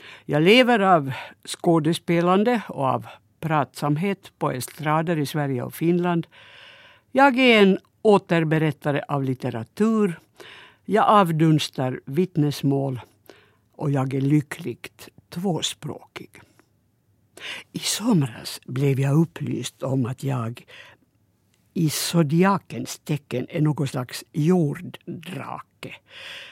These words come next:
Det förändrar inte min självbild det ringaste,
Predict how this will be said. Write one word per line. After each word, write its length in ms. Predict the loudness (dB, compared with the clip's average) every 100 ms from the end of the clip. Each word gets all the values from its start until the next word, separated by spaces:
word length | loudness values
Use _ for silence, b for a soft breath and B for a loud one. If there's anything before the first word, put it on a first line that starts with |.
| B
Det 260 | 0 2 4
förändrar 760 | 6 6 8 8 6 2 0
inte 320 | 2 2 0
min 300 | 2 2 2
självbild 800 | 0 -4 -4 -4 -6 -8 -8 -12
det 160 | -8 -4
ringaste, 640 | 0 -2 -4 -10 -12 -16